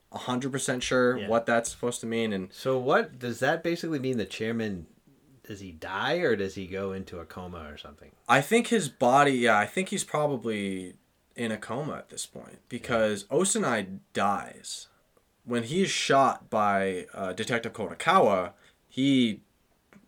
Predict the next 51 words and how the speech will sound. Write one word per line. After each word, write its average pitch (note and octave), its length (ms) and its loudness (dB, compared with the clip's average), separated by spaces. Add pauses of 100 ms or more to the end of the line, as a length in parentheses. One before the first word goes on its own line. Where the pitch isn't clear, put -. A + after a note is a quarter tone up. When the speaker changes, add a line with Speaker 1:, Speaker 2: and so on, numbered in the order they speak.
(320)
Speaker 1:
essentially, A#2 480 -2
I G#2 40 -4
mean, A2+ 120 -2
he A#2 80 -2
dies. - 480 0
You A2 140 -6
see B2 160 0
Speaker 2:
Yeah. A#2 60 2
Speaker 1:
his A2 100 -2
body G#2 300 0
sort G2 220 -4
of F2+ 260 -8 (140)
has G2+ 220 -2
the G#2 60 -4
bullet G2 240 0
wool G2 200 -2
in F#2+ 60 -4
the F2 60 -10
back. F2 360 -8 (300)
So B2+ 140 -2
whatever G#3 300 8
it E3+ 60 6
is D#3+ 140 6
between B2+ 300 -2
the A2 60 0
connection A2+ 420 -4
in G2 80 -4
the F2+ 60 -6
dream F#2+ 500 -4 (380)
and F2+ 240 -10
the, F2 420 -8
the F2 100 -10
real F#2+ 260 0
world, E2+ 380 -8 (240)
it E2 100 -12
would C#2+ 200 -12
kind F2 180 -10
of E2+ 80 -12
end. E2 200 -10
So A#2 80 0
I A#2 100 2
imagine C#3 400 0
he's F#2+ 160 -8
dead E2+ 160 -6
at D2+ 80 -10
this - 140 -12
point. F2+ 260 -10
Or G#3+ 380 8 (280)
maybe, D#3 460 0 (280)
you C3 100 -4
know, A2+ 260 -2